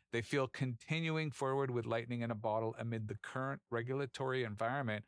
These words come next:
would compromise the experience. Quote, "The experience of Lightning in a Bottle has always been about exploration, discovery, and connection. It's about being socially close, not distanced." The statement reads,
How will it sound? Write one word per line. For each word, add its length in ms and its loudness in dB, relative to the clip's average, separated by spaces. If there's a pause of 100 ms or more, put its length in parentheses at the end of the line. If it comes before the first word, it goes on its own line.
(360)
would 180 0
compromise 760 0
the 140 -2
experience. 840 0
Quote, 360 0 (240)
"The 80 2
experience 480 0
of 120 0
Lightning 320 2
in 100 2
a 60 0
Bottle 340 2
has 260 -2 (120)
always 300 2
been 180 0
about 400 2
exploration, 800 0
discovery, 720 0
and 220 -4
connection. 680 -4 (380)
It's 160 -4
about 200 4
being 200 2
socially 500 0
close, 500 2 (120)
not 340 -2
distanced." 640 -2 (440)
The 80 0
statement 420 -2
reads, 400 -2